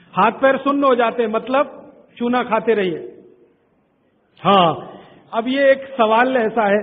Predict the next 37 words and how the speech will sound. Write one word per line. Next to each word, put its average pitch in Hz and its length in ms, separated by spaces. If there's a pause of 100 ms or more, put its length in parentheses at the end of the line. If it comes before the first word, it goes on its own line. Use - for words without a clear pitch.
(380)
कि 247 100
चूने 269 340
से 277 160
जीभ 254 260
फट 208 200
जाती 185 300
है, 170 120 (920)
तो 240 80
आप 240 320
चूना 254 260
अगर 269 240
सीधे 247 320
जीभ 247 200
पे 254 160
खाएंगे 233 360
तो 233 160
फटेगी, 180 440 (320)
पानी 240 320
में 262 140
डालकर 240 380
खाएंगे 226 380
कभी 214 280
जीभ 196 200
नहीं 196 180
फटेगी, 185 420 (300)
दही 185 220
में 254 160
डालकर 226 400
खाएंगे 202 360
नहीं 190 180
फटेगी, 180 440 (300)
मट्ठे 202 320
में 240 160
पिएंगे 226 400
तो 208 160
नहीं 196 180
फटेगी, 180 420